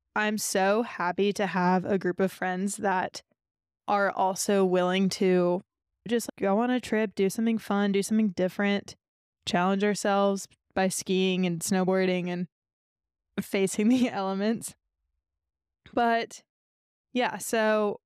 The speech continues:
we picked this weekend because Southwest had a sale, like, a few months ago, like, an ins-, insane, like, they always do sales, but this sale was insane.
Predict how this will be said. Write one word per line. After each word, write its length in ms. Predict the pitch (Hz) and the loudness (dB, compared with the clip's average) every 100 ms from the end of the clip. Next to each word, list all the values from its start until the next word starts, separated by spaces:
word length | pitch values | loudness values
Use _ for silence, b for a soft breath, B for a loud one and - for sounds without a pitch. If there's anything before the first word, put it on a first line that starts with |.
| _ | _
we 440 | 214 226 220 220 220 | 0 2 2 2 0
picked 260 | - 220 - | -4 -6 -2
this 220 | 311 - | -4 0
weekend 680 | 190 208 214 226 226 - - _ _ _ _ _ _ _ 196 | -2 0 0 0 -4 -8 -16 _ _ _ _ _ _ _ 0
because 920 | 208 - - 208 196 190 190 180 - _ | 0 -2 -4 0 2 4 2 0 -6 _
Southwest 540 | - 202 196 202 202 - | -4 -2 0 0 -2 -2
had 180 | 208 | 0
a 140 | 196 190 | 0 0
sale, 640 | - - 190 185 202 254 _ _ _ _ _ _ _ _ _ _ - | -4 -2 2 2 2 0 _ _ _ _ _ _ _ _ _ _ -2
like, 440 | 208 190 185 190 | 0 2 0 -2
a 60 | 190 | -4
few 200 | 214 208 | 0 0
months 260 | 196 190 | 0 -2
ago, 180 | 233 240 | 0 0
like, 140 | 202 185 | 0 0
an 80 | |
ins-, 380 | 190 - - - - | -2 -2 -8 -10 -4
insane, 440 | 220 226 208 214 | 0 0 0 -2
like, 140 | 226 240 | -2 0
they 120 | 311 | 0
always 280 | 226 233 240 | 0 0 -2
do 120 | 269 | -2
sales, 300 | - 277 262 | 0 0 0
but 140 | 220 | -4
this 200 | - 202 | -4 -4
sale 320 | - 269 285 294 | -2 0 2 2
was 180 | 285 240 | 0 -2
insane. 640 | 202 202 185 196 - | 0 0 0 -4 -4